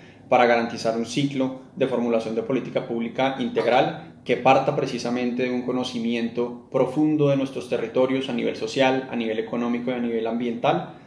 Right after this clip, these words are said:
para que tomadores de decisión, no solo públicos, sino también privados, la academia, los medios de comunicación y actores de la sociedad civil, podamos contribuir con, eh, insumos, eh, proyectos, eh, y políticas que garanticen,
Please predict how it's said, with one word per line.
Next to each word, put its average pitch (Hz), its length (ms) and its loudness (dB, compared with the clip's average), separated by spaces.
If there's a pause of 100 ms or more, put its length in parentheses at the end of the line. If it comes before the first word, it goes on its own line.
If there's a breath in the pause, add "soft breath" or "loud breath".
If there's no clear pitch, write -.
(340 loud breath)
para 117 240 8
que 120 220 4
tomadores 120 500 4
de 135 80 4
decisión, 139 460 4
no 127 60 4
solo 123 260 0
públicos, 143 500 4
sino 120 180 -2
también 120 340 0
privados, 127 720 4 (180 loud breath)
la 120 120 2
academia, 120 420 2
los 120 120 -2
medios 120 200 0
de 120 80 -6
comunicación 127 680 -2
y 120 60 0
actores 120 320 0
de 127 80 2
la 127 100 2
sociedad 113 360 -2
civil, 156 400 -2 (340 loud breath)
podamos 131 720 4
contribuir 117 720 0 (320 loud breath)
con, 123 600 0
eh, 123 240 -2
insumos, 131 880 0 (420)
eh, 113 400 0
proyectos, 123 880 0 (340 loud breath)
eh, 113 440 -2
y 131 80 -2
políticas 135 840 0
que 127 100 0
garanticen, 117 840 -2